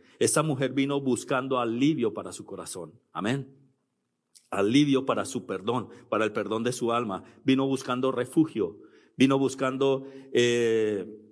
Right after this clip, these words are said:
descanso para su corazón cansado ya del pecado. Suponemos que ambos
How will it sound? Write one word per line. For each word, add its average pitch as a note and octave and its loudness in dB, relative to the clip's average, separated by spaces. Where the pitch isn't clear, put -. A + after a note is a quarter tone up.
descanso B2+ 0
para G#2+ -2
su G#2 -12
corazón A2+ -4
cansado G#2+ -4
ya F2+ -14
del F2+ -4
pecado. F2+ -12
Suponemos B2 0
que A2 4
ambos A2+ 2